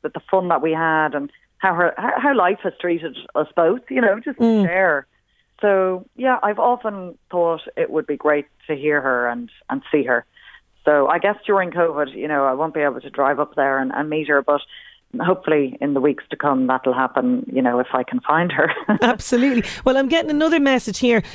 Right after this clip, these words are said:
Speaker 2: Was her father the vegetable man at the square in Dundalk? Do you know that about her or anything?
Speaker 1: Um, that, n-, I don't remember that. I
Speaker 2: Okay.
Speaker 1: don't remember ever hearing that.
Speaker 2: Okay,
Speaker 1: No,
Speaker 2: so we're
Speaker 1: I don't
Speaker 2: not
Speaker 1: know
Speaker 2: sure
Speaker 1: what
Speaker 2: about
Speaker 1: it
Speaker 2: that
Speaker 1: was.
Speaker 2: one. But do ke-,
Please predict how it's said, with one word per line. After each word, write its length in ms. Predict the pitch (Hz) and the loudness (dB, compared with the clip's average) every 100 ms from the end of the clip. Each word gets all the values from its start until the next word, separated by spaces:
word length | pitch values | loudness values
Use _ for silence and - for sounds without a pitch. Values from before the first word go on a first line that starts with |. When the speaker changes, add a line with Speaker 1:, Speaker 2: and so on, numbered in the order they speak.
| - - | -8 0
Speaker 2:
Was 420 | 226 302 359 - | 2 4 2 0
her 140 | 330 | -2
father 420 | - 311 311 262 226 | 0 0 2 2 2
the 140 | 233 | 2
vegetable 540 | 214 254 226 - 226 | 2 0 0 0 0
man 300 | 220 214 208 | 2 2 2
at 120 | 208 - | 2 0
the 60 | |
square 420 | - - 233 233 | -2 2 2 4
in 140 | 220 202 | 4 4
Dundalk? 440 | 208 233 233 208 | 2 2 2 0
Do 100 | 226 | -2
you 140 | 208 240 | 2 4
know 560 | 233 254 277 262 415 427 | 4 2 2 2 2 0
that 340 | 214 247 277 | 0 0 2
about 360 | 285 294 294 - | 2 2 2 0
her 160 | 285 | 2
or 20 | 269 | 2
anything? 480 | 262 269 269 262 - - | 2 2 2 2 -2 -10
Speaker 1:
Um, 760 | 190 190 196 196 190 190 180 - _ _ - | -6 -2 0 2 2 0 -4 -10 _ _ -2
that, 160 | 240 - | -2 0
n-, 200 | 202 220 | 0 2
I 160 | 185 180 - | 2 0 0
don't 280 | 226 254 254 | 2 2 2
remember 480 | 180 180 185 170 147 | 0 0 0 0 0
that. 320 | 131 135 170 - - | 0 0 -2 -2 0
I 60 | |
Speaker 2:
Okay. 100 | 214 | 2
Speaker 1:
don't 180 | 156 208 | 2 2
remember 200 | 180 135 | 2 2
ever 200 | 135 131 | 0 -2
hearing 280 | 131 131 127 | 0 0 0
that. 220 | 123 127 - - _ - 202 | 0 -2 -6 -20 _ -4 0
Speaker 2:
Okay, 280 | 208 220 | 2 2
Speaker 1:
No, 40 | 185 | 2
Speaker 2:
so 120 | 208 | 2
we're 60 | 220 | 2
Speaker 1:
I 20 | |
don't 120 | 233 | 2
Speaker 2:
not 60 | 247 | 0
Speaker 1:
know 40 | |
Speaker 2:
sure 100 | 240 247 | 2 2
Speaker 1:
what 80 | |
Speaker 2:
about 120 | 233 208 | 2 2
Speaker 1:
it 80 | |
Speaker 2:
that 180 | 214 214 | 0 2
Speaker 1:
was. 20 | |
Speaker 2:
one. 200 | 185 170 - - - | 2 2 0 -12 0
But 140 | 240 202 | 0 2
do 140 | 330 | 2
ke-, 340 | 349 370 220 | 2 2 2